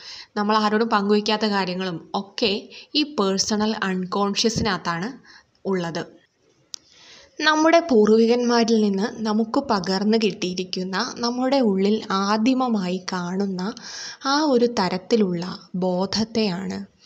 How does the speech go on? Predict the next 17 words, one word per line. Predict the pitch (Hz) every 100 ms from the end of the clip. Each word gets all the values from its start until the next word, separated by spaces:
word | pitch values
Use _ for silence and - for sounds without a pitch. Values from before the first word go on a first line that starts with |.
| - -
കളക്റ്റീവ് | 202 202 202 208 - 254
അൺകോൺഷ്യസ് | 226 185 180 - 190 185 - 202 -
എന്ന് | 180 175 - -
യുങ് | 190 185 202
വിളിച്ചത്. | 185 185 180 180 170 - _ _ - - _ _ _ _ - - - - -
ഇന്നു | 233 254
കാണുന്ന | 277 247 214 214 226
രീതിയിൽ | 214 190 190 220 214
മാനവരാശി | 190 185 185 208 220 220 262
എത്തിയതിന് | 214 220 208 202 220
പിന്നിൽ | 220 185 185 220
ആയിരക്കണക്കിന് | 190 185 196 214 233 220 208 208 214
വർഷങ്ങൾ | 202 170 - 196 196 208 202
മുതൽക്കേയുള്ള | 190 190 190 190 - 214 202 180 175 165 -
പൂർവികരുടെ | - 196 190 214 208 202 185 190 254 - - - -
അനുഭവജ്ഞാനത്തിൻ്റെ | 208 202 196 233 240 233 214 185 190 190 214 190 185 226
വെളിച്ചമുണ്ട്. | 208 185 180 180 214 190 170 165